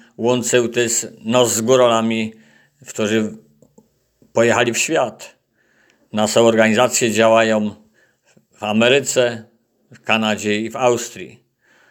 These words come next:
Tu się różnimy troszkę statutem, bo każdy musi do-, dostosować się do prawa swojego kraju, w którym działo. Różnimy się troszkę metodami działania, bo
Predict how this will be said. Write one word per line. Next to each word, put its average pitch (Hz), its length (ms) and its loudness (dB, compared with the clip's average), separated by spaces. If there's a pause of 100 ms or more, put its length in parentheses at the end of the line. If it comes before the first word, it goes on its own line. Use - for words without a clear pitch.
(320)
Tu 175 140 6
się 180 180 8
różnimy 165 500 4
troszkę 147 380 -2
statutem, 117 920 -2 (280)
bo 104 260 -2
każdy 110 560 0
musi 110 320 -4
do-, 110 160 -6 (160)
dostosować 110 800 -2
się 107 200 -2
do 101 380 -2 (380)
prawa 110 360 2
swojego 110 380 -4
kraju, 117 420 -2
w - 80 -14
którym 101 380 -8 (400)
działo. 95 540 -4 (880)
Różnimy 110 580 2
się 117 240 2
troszkę 110 360 -6
metodami 123 600 0
działania, 120 480 0
bo 98 360 -12